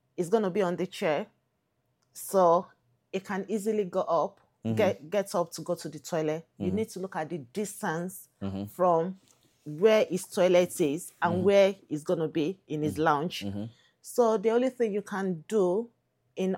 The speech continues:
Speaker 1: order for him to be able to get to toilet on time,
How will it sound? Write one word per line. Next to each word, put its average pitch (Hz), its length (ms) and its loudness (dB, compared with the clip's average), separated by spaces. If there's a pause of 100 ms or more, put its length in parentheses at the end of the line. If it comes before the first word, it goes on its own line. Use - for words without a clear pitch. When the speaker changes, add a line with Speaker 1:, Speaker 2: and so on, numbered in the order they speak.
Speaker 1:
order 185 580 2
for 185 200 0
him 196 160 -2
to 190 160 -10
be 175 100 -2
able 175 200 -4
to 180 120 -12
get 180 220 -6
to 180 120 -14
toilet 180 360 -6
on 165 260 -6
time, 170 420 -4